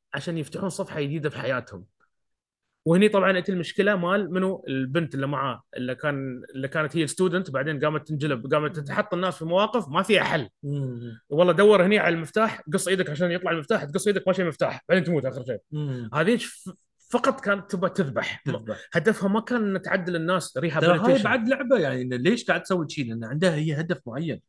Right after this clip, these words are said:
Speaker 1: إيه،
Speaker 2: تبي
Speaker 1: هي
Speaker 2: تخوف الناس.
Speaker 1: she was drunk with power فقط،
Speaker 2: بس
Speaker 1: هذا هو.
Speaker 2: أيوة، إنها باور تريب، بس
Speaker 1: إيه،
Speaker 2: ما
Speaker 1: إيه،
Speaker 2: كان،
Speaker 1: إيه.
Speaker 2: ما كان شيء ثاني، يعني.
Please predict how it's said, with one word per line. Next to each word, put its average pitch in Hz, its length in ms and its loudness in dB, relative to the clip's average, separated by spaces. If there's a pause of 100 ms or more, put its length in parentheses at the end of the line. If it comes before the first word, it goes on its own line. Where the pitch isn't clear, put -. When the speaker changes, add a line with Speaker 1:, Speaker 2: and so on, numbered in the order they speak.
Speaker 1:
إيه، 214 260 0
Speaker 2:
تبي 185 120 4
Speaker 1:
هي 208 40 8
Speaker 2:
تخوف 175 320 2
الناس. 165 460 -4
Speaker 1:
she 170 40 0
was 175 80 2
drunk 196 260 4
with 170 120 2
power 185 340 0
فقط، 185 160 4
Speaker 2:
بس 156 120 0
Speaker 1:
هذا 180 140 4
هو. 170 40 8
Speaker 2:
أيوة، 123 480 2
إنها 160 400 0 (140)
باور 190 200 8
تريب، - 300 -10
بس 143 140 0
Speaker 1:
إيه، 269 100 4
Speaker 2:
ما 285 80 2
Speaker 1:
إيه، 320 100 2
Speaker 2:
كان، 156 140 2
Speaker 1:
إيه. 139 80 -6 (320)
Speaker 2:
ما 156 60 -2
كان 156 200 2
شيء 156 140 -4
ثاني، 123 320 -2
يعني. 95 240 -10